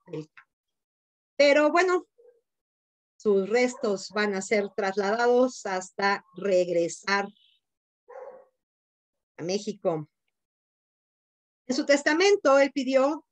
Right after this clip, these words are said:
que sus restos fueran enviados a la Nueva España, a un monasterio que había co-, mandado construir en Coyoacán. Pero bueno, ese sueño nunca se le cumplió, porque además ya se hubiera, se habían utilizado los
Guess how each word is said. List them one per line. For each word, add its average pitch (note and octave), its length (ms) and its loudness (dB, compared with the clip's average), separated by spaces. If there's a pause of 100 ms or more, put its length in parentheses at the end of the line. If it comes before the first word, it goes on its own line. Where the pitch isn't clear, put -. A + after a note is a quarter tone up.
que B3 200 0
sus B3 140 -6
restos A#3+ 400 -4
fueran A#3+ 320 -4
enviados A3+ 320 -6
a A#3 60 -2
la G#3 80 -4
Nueva A3 200 -4
España, B3 540 -8 (600)
a A3 100 2
un B3 100 4
monasterio C4+ 580 2
que A3 100 0
había G#3+ 260 0
co-, A#3 180 -10
mandado A3+ 440 -2
construir F3+ 400 -4
en F3+ 100 -4
Coyoacán. A#3+ 500 -4 (440)
Pero A#3 200 4
bueno, A#3+ 240 2
ese B3 200 0
sueño A3 360 -2
nunca A3+ 320 -2
se G#3 140 -4
le F3+ 160 -4
cumplió, C#4+ 540 0
porque A3 240 -2
además G#3+ 320 -2
ya G#3+ 120 0
se A3 140 -4
hubiera, G#3 280 -2
se - 160 -10
habían A3 460 0
utilizado G#3+ 840 -2 (360)
los F#3+ 840 2